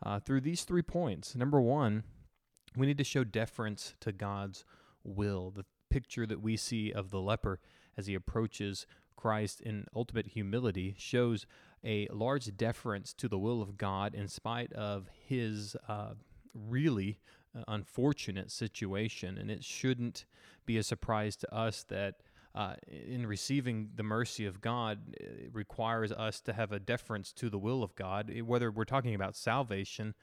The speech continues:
or our sanctification. Uh, in salvation, we have to defer to God's will.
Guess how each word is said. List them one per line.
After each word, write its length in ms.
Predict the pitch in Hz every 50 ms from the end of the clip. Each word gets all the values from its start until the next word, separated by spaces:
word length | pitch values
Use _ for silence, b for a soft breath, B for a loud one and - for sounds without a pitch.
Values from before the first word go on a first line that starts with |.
| B B B B B
or 240 | B - 110 113 110
our 140 | - 101 101
sanctification. 1080 | 95 - - 147 185 190 - - 104 - 104 - - 101 98 87 - - 101 98 92 B B B B B B B
Uh, 320 | - 110 107 104 104 98 95 - - - - -
in 180 | 131 120 117
salvation, 720 | - - - 123 135 156 151 123 120 117 110 - - 113 107
we 120 | 110 113
have 120 | 139 151
to 100 | - -
defer 360 | 101 98 92 - - 135 135 123
to 100 | - 107
God's 300 | 92 110 107 110 - 104
will. 400 | 98 117 135 127 95 92 95